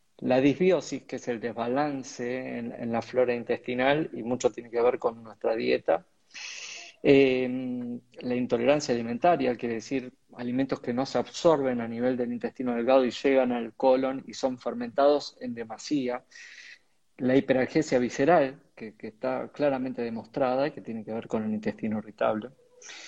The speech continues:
Entonces, entendiendo todo eso, es que muchas veces indicamos alimentos que son,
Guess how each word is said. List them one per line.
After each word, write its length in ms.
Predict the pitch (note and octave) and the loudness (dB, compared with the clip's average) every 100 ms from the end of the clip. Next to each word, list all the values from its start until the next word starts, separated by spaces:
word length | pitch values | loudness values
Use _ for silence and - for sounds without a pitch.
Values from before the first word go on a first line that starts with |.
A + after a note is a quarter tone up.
| - - - - | -18 -20 -2 6
Entonces, 760 | C3 D#3 D#3+ - E3 D#3+ - _ _ - | 10 10 10 12 10 10 -2 _ _ -2
entendiendo 760 | C3 B2+ C3 C#3+ F3+ E3+ C3+ | 2 4 6 8 8 8 4
todo 320 | - C3+ C3+ C#3+ | 4 4 4 2
eso, 480 | C3+ - C#3+ D3+ F3+ _ _ _ _ _ _ _ - | 0 0 -2 -2 -10 _ _ _ _ _ _ _ -8
es 120 | D3 | -6
que 140 | - | 0
muchas 340 | C3+ C#3+ D3 C3 | 0 0 0 2
veces 500 | C#3+ C3+ A2+ - - - _ _ _ _ _ _ - | 2 2 -4 -6 -20 -20 _ _ _ _ _ _ -4
indicamos 640 | C3 B2+ B2 A3 E3+ C#3 | 0 2 4 4 4 2
alimentos 480 | B2 B2+ F3 E3 A#2 | 0 2 0 0 -4
que 140 | - | -6
son, 420 | A2+ E3+ D3+ A#2+ | -2 0 0 -4